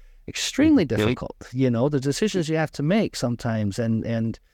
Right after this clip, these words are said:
Speaker 1: you're good, you know, I mean, I can get into that, but, uh, but it's, it's knowing that you've just got somebody walking with you. They're not judging you, they're accepting you,
Speaker 2: Mm-hmm.
Speaker 1: and they're positive, and they're encouraging, and they're, and they're, "Try this, and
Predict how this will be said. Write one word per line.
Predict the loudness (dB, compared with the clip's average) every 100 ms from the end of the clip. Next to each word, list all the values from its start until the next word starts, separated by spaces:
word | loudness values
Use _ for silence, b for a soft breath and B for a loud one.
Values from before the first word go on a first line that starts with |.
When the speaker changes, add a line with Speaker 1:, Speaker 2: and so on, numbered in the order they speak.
| _ -20 -4
Speaker 1:
you're | -2
good, | 0 0 0
you |
know, | 0
I | 2
mean, | 2 2 2
I | 2 0
can | 0 -2
get | -2
into | -2 -2
that, | -2 -2 -2
but, | -4 -6 -2
uh, | -2 -2 0
but | -2 -2 -6
it's, | -6 -4 -8 -6
it's | -6 -6 -2
knowing | 0 2 2 2
that | 0
you've | -2
just | -2 -4
got | -2 -4
somebody | -2 -2 -2
walking | -2 -2 -4 -2
with | -2 -2
you. | -2
They're | 0
not | 0 -2
judging | -4 -2 -2
you, | 0 0
they're | 0 -2
accepting | -4 -6 -2 -2
you, | 0 0 0
Speaker 2:
Mm-hmm. | -2
Speaker 1:
and | -2 0
they're | -2
positive, | -4 -2 0 -2 -2 -2
and | 0 -4
they're | -6
encouraging, | -8 -2 0 0 0 0 0 -2 -4
and | -4 -2
they're, | -2 -2
and | -4 -4
they're, | -2 -4
"Try | -4 -6 -2 -2
this, | 0 -2 -4 -6
and | -8 -8